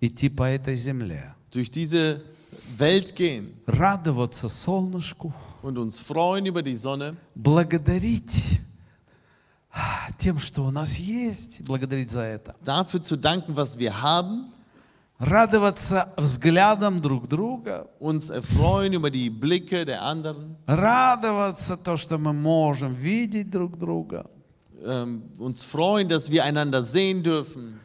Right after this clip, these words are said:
Speaker 1: Мы можем даже вместе кушать по телефону.
Speaker 2: Ja, wir können sogar gemeinsam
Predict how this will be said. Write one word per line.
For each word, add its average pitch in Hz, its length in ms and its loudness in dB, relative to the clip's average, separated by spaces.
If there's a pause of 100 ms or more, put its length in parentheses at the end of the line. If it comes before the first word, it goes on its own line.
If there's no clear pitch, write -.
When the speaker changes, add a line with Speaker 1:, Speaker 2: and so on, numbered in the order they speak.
(920)
Speaker 1:
Мы 147 120 4
можем 190 300 4
даже 180 260 2
вместе 185 540 -2
кушать 185 460 -2 (200)
по 123 80 -2
телефону. 113 720 -6
Speaker 2:
Ja, 143 100 -10
wir 143 100 -6
können 170 220 -6
sogar 151 220 0
gemeinsam 147 640 0